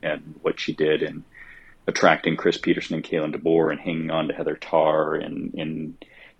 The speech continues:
just putting a phenomenal foot forward for the University of Washington. Um,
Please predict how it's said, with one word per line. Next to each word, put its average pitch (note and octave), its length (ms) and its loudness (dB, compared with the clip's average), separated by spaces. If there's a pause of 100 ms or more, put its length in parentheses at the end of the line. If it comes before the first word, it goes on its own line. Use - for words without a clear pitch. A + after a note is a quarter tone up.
just - 240 2
putting F2+ 260 4
a D#2+ 320 0
phenomenal D#2 540 2
foot - 240 -6
forward D#2 540 0 (320)
for F2 140 -2
the D#2 80 0
University D2+ 440 -2
of D2+ 60 -2
Washington. D#2 720 -4 (220)
Um, D2+ 600 0